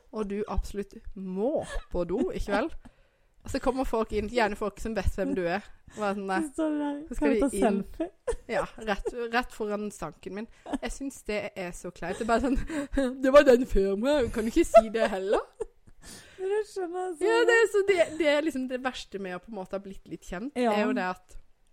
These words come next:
Speaker 1: ja, jeg bæsjer jo, folkens, men jeg synes ikke det er veldig kult at dere kommer inn og lukter på den etterpå.
Speaker 2: Nei, det blir jo sånn der, og så sender de rett ut på TikTok.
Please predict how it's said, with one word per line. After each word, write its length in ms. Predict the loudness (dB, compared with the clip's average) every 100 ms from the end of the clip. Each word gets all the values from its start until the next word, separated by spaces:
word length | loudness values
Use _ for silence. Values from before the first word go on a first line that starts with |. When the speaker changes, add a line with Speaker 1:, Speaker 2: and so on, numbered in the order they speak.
| _ -4
Speaker 1:
ja, 260 | 0 0
jeg 140 | 0 0
bæsjer 320 | 0 0 -4
jo, 180 | -2 -2
folkens, 480 | -4 -6 -4 -6 -4
men 120 | -4
jeg 120 | -4 -4
synes 340 | -6 -8 -6
ikke 160 | -6 -2
det 60 | -2
er 40 |
veldig 220 | -2 -4 -8
kult 280 | -10 -8
at 80 | -8
dere 120 | -6 -6
kommer 280 | -8 -8 -6
inn 180 | -6
og 60 | -8
lukter 260 | -10 -10 -8
på 120 | -6
den 140 | -6 -10
etterpå. 160 | 0
Speaker 2:
Nei, 200 | 2 4 4
det 100 | 4
blir 100 | 4
jo 40 | 4
sånn 120 | 2
der, 160 | 2 2
og 100 | 0 0
så 120 | 0
sender 320 | 2 2 4
de 80 | 2
rett 200 | 0 0 -2
ut 100 | -2
på 80 | -4
TikTok. 400 | -4 -6 -4